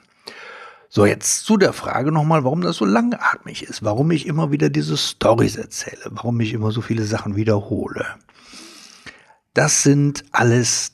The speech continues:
Techniken aus Superlearning oder Accelerated Learning Techniques, die, ähm, einfach nur dafür sorgen, dass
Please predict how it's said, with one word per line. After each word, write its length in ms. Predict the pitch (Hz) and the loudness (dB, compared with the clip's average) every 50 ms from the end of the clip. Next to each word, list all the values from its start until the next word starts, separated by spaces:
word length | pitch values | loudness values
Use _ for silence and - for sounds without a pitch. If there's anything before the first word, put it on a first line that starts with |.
| _ _ | _ _
Techniken 1000 | - - - 226 - - - - - 165 160 156 - - 165 151 151 156 156 - | -6 -4 -4 -4 -2 -2 -4 -2 -2 -2 -2 -2 -2 -2 -2 -2 0 -2 -4 -4
aus 520 | - - 110 113 113 110 107 - - - - | -2 -2 0 2 2 2 0 -2 -4 -2 0
Superlearning 680 | - 165 160 - 143 139 135 135 143 143 147 143 143 143 | 0 0 2 0 2 2 2 2 2 0 0 0 -2 0
oder 760 | - - 117 117 117 113 117 113 110 107 104 101 - - _ | 2 2 4 6 6 6 4 4 2 2 2 0 0 -2 _
Accelerated 800 | - 104 - - - - - 120 107 104 107 110 113 - 120 95 | -10 -8 -6 -6 -4 -2 0 0 2 2 2 2 2 2 0 0
Learning 400 | 87 90 101 113 139 160 151 - | 0 0 0 2 0 0 0 0
Techniques, 580 | - 143 - 143 135 131 135 - - - - - - - - - - - - - - - - - _ _ _ _ - - _ _ | 0 0 0 0 -2 -4 -4 -4 -6 -8 -8 -10 -14 -16 -16 -16 -16 -18 -18 -20 -20 -20 -20 -20 _ _ _ _ -20 -20 _ _
die, 580 | 117 98 113 127 135 139 139 139 139 135 135 135 | -8 -4 0 2 2 4 4 4 6 6 6 6
ähm, 800 | 131 131 127 127 123 123 123 123 120 120 120 120 120 123 127 127 - - - - | 8 8 6 6 6 4 2 0 0 0 0 0 -2 -2 -4 -8 -14 -14 -6 -2
einfach 520 | - - 131 160 185 - - 160 - - | 0 2 2 2 2 0 0 -2 -2 0
nur 200 | 131 127 156 165 | 2 2 4 4
dafür 320 | 139 143 123 113 - 120 101 | 4 4 2 2 0 0 0
sorgen, 1040 | 95 95 92 101 90 85 90 98 104 113 139 170 185 190 214 269 269 233 214 196 214 - - _ _ _ _ _ _ _ _ _ _ _ _ _ _ _ _ _ _ _ _ _ - | 0 -2 -4 -4 -2 -2 -2 -4 -4 -4 -2 0 2 2 2 2 2 0 -2 -4 -6 -16 -20 _ _ _ _ _ _ _ _ _ _ _ _ _ _ _ _ _ _ _ _ _ 0
dass 400 | 127 120 127 135 - - - | 0 0 0 0 -4 -6 -6